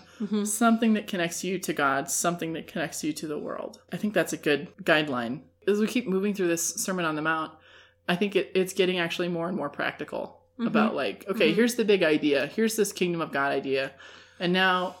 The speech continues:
Speaker 2: how do we work towards that? And what are the frustrations we're gonna meet along
Speaker 1: Right.
Speaker 2: the way? And what are the hang-ups that we're gonna
Speaker 1: Right.
Speaker 2: get
Speaker 1: What,
Speaker 2: caught
Speaker 1: what's
Speaker 2: on?
Speaker 1: keeping, what's keeping you in, in the old cycle
Speaker 2: Right.
Speaker 1: versus the new cycle?
Speaker 2: And how do you break out of that?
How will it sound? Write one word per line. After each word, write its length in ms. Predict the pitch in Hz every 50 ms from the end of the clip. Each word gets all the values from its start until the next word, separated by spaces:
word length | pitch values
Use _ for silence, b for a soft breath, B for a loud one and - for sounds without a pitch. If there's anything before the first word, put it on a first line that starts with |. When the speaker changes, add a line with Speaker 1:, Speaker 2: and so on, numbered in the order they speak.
| - -
Speaker 2:
how 140 | 165 185 196
do 60 | 196
we 80 | 190 185
work 180 | 160 151 151
towards 320 | - - 170 151 151 - -
that? 200 | 147 143 - -
And 140 | 170 180 185
what 100 | 196 196
are 40 | 190
the 80 | 190
frustrations 540 | 185 - 160 156 - 165 156 151 - 143 151 -
we're 80 | 147
gonna 140 | 156 151 156
meet 140 | 180 175 175
along 180 | 170 156 147 156
Speaker 1:
Right. 60 | 170
Speaker 2:
the 80 | 156 147
way? 320 | 143 143 143 143 143 143
And 260 | - 165 170 175 170 - B B B B B B
what 120 | 202 202
are 40 | 208
the 80 | 202 185
hang-ups 480 | 151 185 185 185 165 139 - - -
that 100 | 175 -
we're 80 | 160 160
gonna 120 | 160 160 156
Speaker 1:
Right. 80 | 156
Speaker 2:
get 120 | - - 240
Speaker 1:
What, 100 | 226 220
Speaker 2:
caught 80 | 165 156
Speaker 1:
what's 160 | 240 147 139
Speaker 2:
on? 80 | 254 269
Speaker 1:
keeping, 400 | 262 247 - 226 214 208 - 220
what's 200 | 240 233 - -
keeping 320 | - 285 269 269 247 214
you 140 | 208 202 196
in, 220 | 190 180 175 175 - - -
in 100 | 214 190
the 100 | 185 -
old 260 | - 196 208 208 202
cycle 460 | - 151 139 - - 156 151 - - - _ -
Speaker 2:
Right. 200 | 220 196 165 -
Speaker 1:
versus 240 | 202 - - 196 -
the 140 | - 202
new 160 | 202 196 185 -
cycle? 340 | - - - - - - - - - -
Speaker 2:
And 140 | - 175 170
how 100 | 180 180
do 60 | 175
you 80 | 170 170
break 220 | 165 160 147 151 -
out 160 | 135 131 -
of 80 | 165 -
that? 300 | 123 - - - -